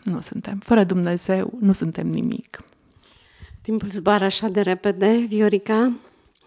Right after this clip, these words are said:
Speaker 2: și, uh, ne bucurăm că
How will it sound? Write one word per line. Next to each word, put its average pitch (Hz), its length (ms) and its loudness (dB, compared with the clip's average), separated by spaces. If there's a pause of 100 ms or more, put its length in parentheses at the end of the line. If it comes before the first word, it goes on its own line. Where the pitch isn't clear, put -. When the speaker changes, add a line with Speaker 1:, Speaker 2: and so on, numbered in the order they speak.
(600)
Speaker 2:
și, 202 500 -2
uh, 190 600 -4
ne 202 200 2
bucurăm 208 580 2
că 185 340 -4